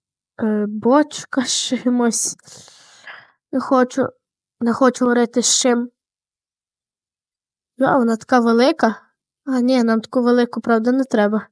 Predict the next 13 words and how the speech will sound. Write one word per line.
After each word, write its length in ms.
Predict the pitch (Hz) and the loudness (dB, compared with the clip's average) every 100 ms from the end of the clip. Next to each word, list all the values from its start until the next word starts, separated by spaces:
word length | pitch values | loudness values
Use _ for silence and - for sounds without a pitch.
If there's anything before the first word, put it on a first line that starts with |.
| _ _ _ _ _ _ _ _ _ _ _ | _ _ _ _ _ _ _ _ _ _ _
Та 100 | 247 | -2
ні, 160 | 247 240 | 0 2
нас 220 | 220 - | 0 -2
таку 180 | - 247 | -2 0
велику 380 | 233 240 233 247 | 2 2 0 0
ніде 320 | 233 226 226 | 2 4 4
не 100 | 220 | 2
запхаєш. 640 | 226 220 240 214 - - _ _ _ _ _ _ _ _ _ _ _ _ _ _ _ _ _ _ - _ _ - | -2 0 2 2 0 -8 _ _ _ _ _ _ _ _ _ _ _ _ _ _ _ _ _ _ -20 _ _ -4
Значить, 300 | 285 - 247 | -4 -2 -2
будемо 260 | 254 262 | 0 0
без 180 | 247 226 | 0 0
бочки. 500 | 226 - - - - _ _ _ _ _ _ _ _ _ _ _ _ _ _ _ _ _ _ _ _ _ _ _ _ _ _ 247 | -2 -4 -4 -10 -14 _ _ _ _ _ _ _ _ _ _ _ _ _ _ _ _ _ _ _ _ _ _ _ _ _ _ -8
М. 420 | 233 226 226 | -6 -6 -10